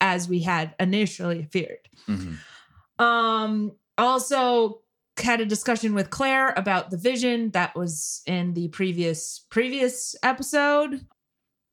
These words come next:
Speaker 1: Yeah, and we discussed the prophecy a bit. Um, so we've got some names,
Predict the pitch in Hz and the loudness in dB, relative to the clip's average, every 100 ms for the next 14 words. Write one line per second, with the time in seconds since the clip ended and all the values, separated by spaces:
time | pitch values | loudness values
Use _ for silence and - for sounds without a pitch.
0 | - 208 214 180 165 202 208 208 - 220 | -4 2 4 2 2 0 0 -2 0 -2
1 | 208 190 208 180 170 - 160 156 - - | -2 -4 0 0 -2 -6 -4 -2 -4 -8
2 | - - - _ _ _ _ - 175 185 | -12 -16 -20 _ _ _ _ -4 -2 0
3 | 202 202 269 269 294 262 247 240 233 233 | -2 0 0 0 -4 0 0 0 0 -2
4 | 220 - | -4 -10